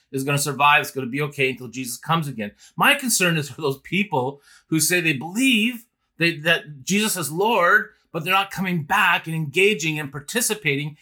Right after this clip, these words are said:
in the, with the assembly of God's people. You know, and I know that over this time of, of, um, you know, covid, that many of us have developed the habit of watching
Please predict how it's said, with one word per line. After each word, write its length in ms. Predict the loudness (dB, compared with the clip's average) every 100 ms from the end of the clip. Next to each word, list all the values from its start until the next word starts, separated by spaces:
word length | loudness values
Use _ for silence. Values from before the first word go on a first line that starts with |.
| _ -6
in 140 | -4
the, 200 | -4 -6
with 180 | -8 -6
the 80 | 0
assembly 720 | 0 2 2 2 2 -2 -6 _
of 200 | -10 -4
God's 400 | 2 4 4 0
people. 580 | -4 -2 -2 -4 -8 _ _ _ _ _ _
You 80 | 0
know, 80 | 2
and 160 | 2
I 60 | 2
know 280 | 2 2 2
that 140 | 2
over 240 | 0 0 -2
this 280 | -4 -4 _ _
time 340 | -2 0 2 0
of, 220 | -2 -6 _ _ _ -2
of, 260 | 0 0
um, 320 | -2 -4 -6 -14 -14
you 120 | -12
know, 160 | -12 -12
covid, 460 | -2 0 0 -2 -4
that 200 | -8 -10 -10
many 440 | -2 0 0 -2 -2
of 180 | -2 0
us 200 | -2 -2
have 200 | -4 -6
developed 320 | -4 -4 -4
the 60 |
habit 320 | 0 0 0 -4
of 100 | -2
watching 440 | -2 -2 -6